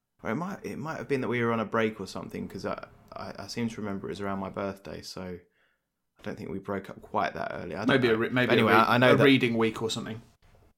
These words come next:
Speaker 1: Yeah, so, um, I know, I know that I picked it up on the way back home to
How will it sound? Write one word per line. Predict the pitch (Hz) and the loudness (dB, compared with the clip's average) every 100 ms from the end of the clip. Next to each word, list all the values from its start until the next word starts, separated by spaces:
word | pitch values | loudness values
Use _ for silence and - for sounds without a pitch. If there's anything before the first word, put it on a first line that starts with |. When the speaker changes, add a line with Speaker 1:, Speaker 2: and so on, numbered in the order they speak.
| _ _ _ - | _ _ _ -6
Speaker 1:
Yeah, | 151 151 123 113 | 4 8 8 6
so, | - 147 127 120 | 2 2 4 6
um, | 117 117 - | 6 4 0
I | 123 | 2
know, | 127 139 131 120 110 - - | 6 8 8 6 0 -4 -6
I | 107 | 0
know | 113 | 2
that | 95 | 2
I | 95 | -2
picked | - - - | -6 -10 -4
it | |
up | 90 101 | -4 -4
on | 95 | -8
the | 95 | -6
way | 92 92 | -4 -2
back | 92 - | -4 -6
home | 95 87 | -10 -10
to | 90 - 92 | -10 -8 -8